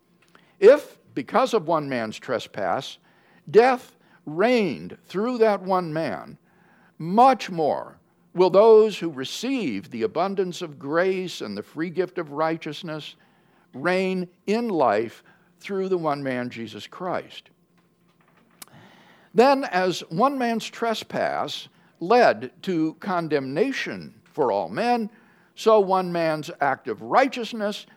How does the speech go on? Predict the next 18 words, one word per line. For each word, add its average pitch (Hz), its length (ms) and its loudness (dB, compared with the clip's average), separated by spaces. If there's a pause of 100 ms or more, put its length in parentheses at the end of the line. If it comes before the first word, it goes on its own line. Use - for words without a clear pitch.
(340)
leads 190 460 0
to 180 180 -2
acquittal 208 580 -8 (220)
and 139 180 -8
life 147 640 -2 (320)
for 127 240 0
all 92 160 0
men. 82 420 -10 (720)
For 196 140 2
as 262 300 6
by 185 240 2
one 185 280 -2
man's 147 440 -2
disobedience 208 1200 -4 (160)
many 175 300 -2
were 131 160 -2
made 110 260 -4
sinners, 247 600 -2